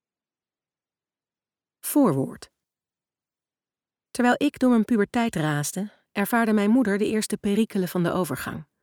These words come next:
Dat zorgde voor de nodige emotionele botsingen, maar ook voor verwantschap. Allebei maakten we ons klaar om te veranderen.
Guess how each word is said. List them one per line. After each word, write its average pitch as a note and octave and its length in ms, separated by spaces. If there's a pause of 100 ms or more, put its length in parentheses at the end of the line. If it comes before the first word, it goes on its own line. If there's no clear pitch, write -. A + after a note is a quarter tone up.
(920)
Dat E3 220
zorgde - 340
voor - 120
de D#3 80
nodige E3 380
emotionele E3 600
botsingen, C#3 500 (520)
maar - 160
ook D4 180
voor C4+ 180
verwantschap. - 680 (1120)
Allebei B3 480
maakten A#3 300
we - 60
ons G3 120
klaar G#3+ 320
om G3+ 100
te F3+ 120
veranderen. D3+ 560